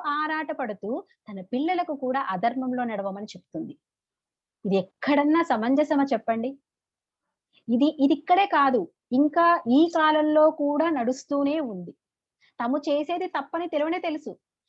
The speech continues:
కానీ పిల్లలు ఎదురు చెప్పారనుకోండి, "వేలడంత లేవు, నీకు ఇవన్నీ అవసరమా? మా ఇష్టం మేము చేసుకుంటాం, నీకెందుకు?" అని చెప్పేసి పిల్లల్ని రివర్స్ లో తిడుతున్న వాళ్ళు, కొడుతున్న వాళ్ళు వందల్లో, వేలల్లో ఉన్నారు. నిరంతరం టీవీలో, న్యూస్ లో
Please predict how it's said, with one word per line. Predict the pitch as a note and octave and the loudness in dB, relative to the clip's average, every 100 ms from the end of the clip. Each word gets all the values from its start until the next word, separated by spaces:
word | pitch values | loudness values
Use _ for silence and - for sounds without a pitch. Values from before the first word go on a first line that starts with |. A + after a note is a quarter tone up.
| _ E4 | _ -4
కానీ | E4+ E4+ | -2 -2
పిల్లలు | E4+ D#4+ F4 | -4 -4 -2
ఎదురు | D#4+ E4 E4 | -4 -4 -6
చెప్పారనుకోండి, | D4+ C#4 C4 B3+ A3+ F#3+ _ - | -4 -4 -4 -6 -8 -10 _ -2
"వేలడంత | A3+ A#3 A3+ A3 G#3+ | 2 2 2 0 -2
లేవు, | G#3 A3 E4 | -4 -2 -2
నీకు | B3 G#3 G#3 | -4 -4 -4
ఇవన్నీ | G3+ C4+ | -2 -2
అవసరమా? | C#4 A#3 E4 D#4+ A3 D#4 A#4 _ | -2 -4 -4 -6 -6 -8 -12 _
మా | G#3+ G#3 | -8 -8
ఇష్టం | G3+ - D4+ C#4 | -8 -4 0 0
మేము | A#3 A3+ | 0 0
చేసుకుంటాం, | A3+ A#3 B3+ A#3+ G3+ - _ _ _ _ A#3+ | -2 -2 -4 -4 -6 -8 _ _ _ _ -4
నీకెందుకు?" | A#3+ A#3 A3+ C4 C#4 C#4+ C#4 _ _ _ _ _ _ _ _ - | -2 -2 -2 -2 0 -4 -6 _ _ _ _ _ _ _ _ -4
అని | B3 B3+ | 0 0
చెప్పేసి | B3+ B3+ B3+ A3+ B3 D4 _ - | 2 0 0 -2 -2 -4 _ 0
పిల్లల్ని | D#4 E4+ F4+ D#4+ | 2 2 2 0
రివర్స్ | B3 C4 C#4 | 0 -2 -2
లో | C#4 | -2
తిడుతున్న | C#4 A#3 C4 C4+ B3+ | -2 -4 -4 -4 -4
వాళ్ళు, | A#3 A#3 | -6 -6
కొడుతున్న | A3+ G#3+ B3 A3+ | -8 -8 -6 -4
వాళ్ళు | G#3+ G#3+ A#3 | -4 -4 -4
వందల్లో, | F#3 F#3+ G#3 G#3+ | -4 -4 -6 -4
వేలల్లో | F#3+ F3 F#3 F#3+ G3+ F#3+ | -4 -4 -4 -4 -4 -6
ఉన్నారు. | E3+ E3 - _ - | -10 -14 -18 _ -4
నిరంతరం | A3+ A#3+ A#3+ B3+ B3+ | 0 2 2 0 0
టీవీలో, | A3+ A3 A#3 | -2 -2 -2
న్యూస్ | A3 G#3+ | -2 -4
లో | A3+ | -4